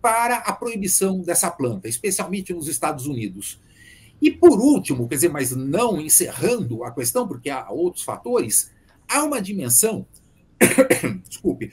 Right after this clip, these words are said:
totalmente política. É o que uma historiadora de Harvard, a Lina McGeer, chama de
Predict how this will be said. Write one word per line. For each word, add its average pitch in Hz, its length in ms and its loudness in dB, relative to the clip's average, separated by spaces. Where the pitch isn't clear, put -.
totalmente 285 540 0
política. - 760 -4
É 214 120 2
o 190 80 2
que 185 120 -6
uma 135 280 -4
historiadora 135 880 -2
de - 180 -14
Harvard, 160 640 -6
a 107 280 -12
Lina 120 360 -4
McGeer, 127 680 -6
chama 226 540 -2
de 175 340 -8